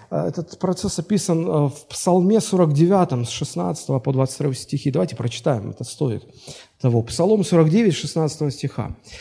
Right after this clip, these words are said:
"Грешнику же говорит Бог:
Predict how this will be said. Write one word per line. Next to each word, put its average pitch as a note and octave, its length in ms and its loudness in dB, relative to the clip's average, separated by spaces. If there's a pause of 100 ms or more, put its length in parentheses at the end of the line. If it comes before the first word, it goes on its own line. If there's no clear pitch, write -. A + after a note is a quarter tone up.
(320)
"Грешнику D#3+ 680 4
же C3+ 120 4
говорит E3 480 4
Бог: B2+ 480 0